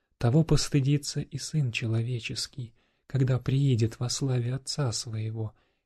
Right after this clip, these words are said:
и Своей со святыми ангелами». Сию речь свою Господь заключил так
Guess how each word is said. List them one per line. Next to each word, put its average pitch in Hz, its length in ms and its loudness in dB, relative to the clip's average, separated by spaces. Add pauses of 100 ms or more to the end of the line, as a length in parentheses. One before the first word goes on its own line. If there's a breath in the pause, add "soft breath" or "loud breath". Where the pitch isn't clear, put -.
(120)
и 113 80 -4
Своей 117 760 0
со - 160 -10
святыми 117 680 -4
ангелами». 110 760 -2 (1700)
Сию 151 360 8
речь 180 300 6
свою 127 320 6
Господь 131 460 2
заключил 131 600 2
так 113 480 -2